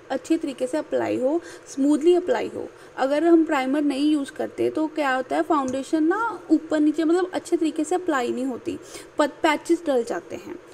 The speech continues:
और primer के साथ बिल्कुल patches नहीं डलते, बिल्कुल prime म-, मीन्स कि smoothly apply होता है। Then the third step is foundation। हमें उनके face के ऊपर foundation apply करनी है उनके skin के according। ठीक है, then after that foundation we have to use concealer।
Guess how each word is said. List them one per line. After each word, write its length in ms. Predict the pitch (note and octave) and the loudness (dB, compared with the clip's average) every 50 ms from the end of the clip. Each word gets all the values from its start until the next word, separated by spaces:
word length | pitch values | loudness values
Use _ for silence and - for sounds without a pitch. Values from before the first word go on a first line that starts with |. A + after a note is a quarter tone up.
| - - - | -14 -4 -4
और 80 | B3+ | -4
primer 360 | B3+ - C#4 B3+ B3+ B3+ B3+ | 0 0 0 0 0 0 -2
के 100 | B3+ D#4 | 0 0
साथ 160 | D4 E4 D#4+ D4 | 0 0 0 0
बिल्कुल 380 | C4 B3 C4 B3 A#3 - C#4+ | 0 -2 -2 -2 -2 -6 -6
patches 380 | D4 - C4 B3 B3 B3 B3 - - | -4 -2 -4 -4 -4 -8 -8 -6 -8
नहीं 120 | A#3 A3+ | -6 -2
डलते, 300 | A3 A#3+ A#3 A#3+ D4 D4 | 0 0 0 0 -2 -4
बिल्कुल 360 | B3+ C#4 C4+ C4 - D#4 D#4+ | -4 -4 -6 -4 0 -2 -2
prime 640 | D#4+ D#4+ - B3 A3+ A3 A3+ C#4 D#4 F4+ F4 - - - - - - - | 0 -2 -4 -4 -4 -2 2 2 2 2 2 -2 -6 -12 -16 -18 -14 -8
म-, 80 | - B3+ | -6 -6
मीन्स 540 | B3+ B3+ B3 - B3+ B3 B3 B3 B3 - - | -6 -6 -6 -8 -10 -10 -10 -10 -12 -14 -12
कि 240 | - D#4 D#4+ F#4+ G#4 - - - - - - - | -8 -6 -6 -6 -6 -10 -16 -20 -20 -20 -20 -12
smoothly 380 | - C#4 C4+ C4+ C4 A3 C4 D#4 | -6 -4 -2 -2 -2 -2 -2 -4
apply 280 | E4 - B3+ A#3 A3+ A3 | -2 -2 -2 -4 -4 -6
होता 280 | G#3 G#3 G3+ - G3+ | -8 -8 -10 -10 -10
है। 140 | G3 G#3 A3+ - - - - - | -12 -12 -14 -16 -20 -14 -2 0
Then 140 | C#4+ C#4+ D4 | 2 2 2
the 160 | F4 F4 F4+ D4+ | 2 0 0 0
third 260 | C#4+ C4 C4+ - - | 0 0 0 -2 -4
step 200 | E4 C4+ - - | -4 -4 -2 -2
is 140 | D#4+ D#4+ - | -4 -2 -2
foundation। 500 | D4 A#3+ A3 G3 - - - - - - - - - - - - - - - - | -4 -4 -4 -4 -4 -4 -6 -6 -10 -12 -12 -12 -14 -18 -20 -20 -20 -20 -16 -6
हमें 240 | - C4+ C4 C4+ D4+ | -2 -2 0 2 4
उनके 200 | E4 D4+ D4 E4 | 4 4 4 2
face 280 | D#4+ - D#4+ C4+ B3+ - | 0 2 0 0 0 0
के 60 | D4 | -6
ऊपर 180 | C#4 C4 - D4+ | -6 -4 -4 -2
foundation 480 | - D4+ C4 A#3+ A3+ A#3+ - C#4+ C4 | -2 -2 -4 -2 -6 -6 -4 -4 -6
apply 260 | - - - A#3 G#3+ | -4 -2 -2 -2 -2
करनी 320 | G#3 - A#3 A3+ A3+ A3+ B3 | -2 -4 -6 -6 -6 -4 -4
है 60 | D4 | -2
उनके 260 | D#4+ E4+ C4+ B3 C#4+ | -2 -2 -2 -4 -4
skin 300 | D4 - - B3+ A#3 G#3+ | -6 -4 -6 -6 -6 -6
के 140 | - G#3+ G3 | -4 -6 -6
according। 340 | F#3 - F3 C3+ - - - - - - - - - - | -4 -4 -6 -6 -6 -8 -14 -14 -16 -20 -20 -20 -8 -6
ठीक 180 | - C4+ C4+ E4 | -6 -4 0 0
है, 140 | E4+ E4+ | 0 0
then 540 | E4+ - - - - - C#4+ C#4+ D4 D4+ E4 E4+ - | -2 -6 -16 -8 -2 -2 0 2 2 2 2 0 -2
after 240 | B3 A#3+ A#3+ - C#4+ | -4 -4 -4 -6 -8
that 240 | C#4 B3 C4+ C4 C4 - - | -4 -2 -2 -4 -2 -2 -4
foundation 540 | B3 A3+ A3+ G#3+ A3+ A#3 - - D4+ D#4 E4+ - - - - - | -2 -2 -2 -2 -4 -4 -2 0 0 0 0 -2 -8 -10 -2 0
we 100 | C#4 C#4+ | 0 2
have 180 | D#4+ D#4 D4+ | 2 0 2
to 180 | - E4 D4+ C#4+ | 2 2 2 4
use 140 | D4 D#4+ - - | 2 0 2 2
concealer। 420 | D#4 D4 - C#4+ A3+ F#3+ F3+ - | 2 2 2 0 -2 -2 -4 -4